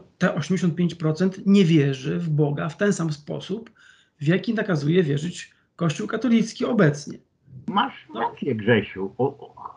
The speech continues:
Speaker 2: tu jest taki dokument, deklaracja Dominus Iesus. Ją opracował późniejszy papież Benedykt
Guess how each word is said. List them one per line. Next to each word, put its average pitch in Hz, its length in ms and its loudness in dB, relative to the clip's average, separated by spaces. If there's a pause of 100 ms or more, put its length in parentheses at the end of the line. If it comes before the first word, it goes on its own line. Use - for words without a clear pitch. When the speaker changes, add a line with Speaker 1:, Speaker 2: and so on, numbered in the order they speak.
(440)
Speaker 2:
tu 262 100 0
jest 262 180 2
taki - 240 0
dokument, 190 640 4 (1500)
deklaracja 127 800 -2
Dominus 127 560 2
Iesus. 87 560 -4 (800)
Ją 233 300 -2
opracował 160 840 -2 (260)
późniejszy 127 500 0
papież 120 380 -2
Benedykt 107 460 0